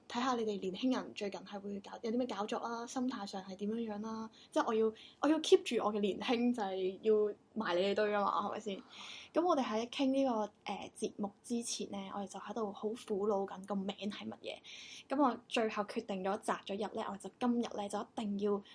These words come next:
去實行呢件事啦。噉就約咗今日呢，去我屋企度做錄音啦，開 live 啦，噉樣。噉開 live 之前未有個名係開唔到㗎嘛。噉啊，所以我就突然間喺我哋買餸，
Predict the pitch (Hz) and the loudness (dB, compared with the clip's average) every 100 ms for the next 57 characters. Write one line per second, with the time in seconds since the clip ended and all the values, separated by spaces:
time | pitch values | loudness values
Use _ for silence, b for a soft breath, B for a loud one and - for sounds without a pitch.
0 | - 233 214 - - 175 233 220 202 185 | 0 2 4 2 0 0 2 2 2 -4
1 | 185 - B B - 247 254 208 220 214 | -4 -6 B B 0 2 4 4 4 2
2 | 208 214 247 254 - 226 - 233 202 196 | 2 -2 2 2 2 -2 -4 -2 -2 -2
3 | 202 - 208 190 190 190 196 190 - 220 | -6 -6 -4 -4 -6 -10 -8 -10 -4 -2
4 | 214 214 202 202 - 220 208 202 202 202 | 0 0 -2 -6 -4 -2 0 0 -2 -4
5 | 196 - - - B B B B - 440 | -6 -8 -14 -16 B B B B 2 4
6 | 440 440 440 427 403 - - 311 285 311 | 4 4 2 4 4 2 0 2 6 6
7 | 311 277 226 311 294 - 349 285 - 214 | 6 6 2 0 -2 6 6 6 2 4
8 | 226 285 285 247 254 B B B - - | 4 4 4 2 -2 B B B -6 0
9 | 269 262 233 233 220 233 247 214 202 - | 2 2 0 -4 -2 2 4 4 4 -4
10 | _ _ _ _ _ _ _ _ _ _ | _ _ _ _ _ _ _ _ _ _
11 | _ _ - 247 247 254 247 190 180 240 | _ _ -8 -4 -2 -2 -2 -6 -4 -4
12 | 240 254 254 - 220 240 226 208 202 190 | -2 -4 -6 -8 -2 -2 -2 -2 -4 -4
13 | 185 214 208 208 202 | -4 0 0 0 -4